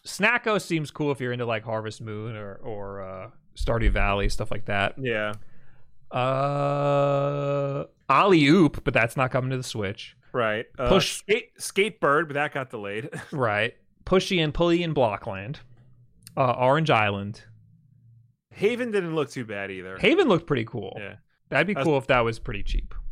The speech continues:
Speaker 2: Uh, A Space for the Unbound looks pretty cool.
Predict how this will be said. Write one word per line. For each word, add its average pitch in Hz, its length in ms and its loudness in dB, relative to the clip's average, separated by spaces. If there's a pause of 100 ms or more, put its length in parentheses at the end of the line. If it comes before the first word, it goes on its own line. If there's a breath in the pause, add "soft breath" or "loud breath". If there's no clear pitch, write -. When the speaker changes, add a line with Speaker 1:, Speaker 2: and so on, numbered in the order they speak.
(840)
Speaker 2:
Uh, 123 400 0 (140)
A 131 60 -8
Space 190 300 -2
for 170 120 -4
the 156 120 -2
Unbound 147 760 -2 (1040)
looks 143 160 -8
pretty 139 180 -10
cool. 139 520 -4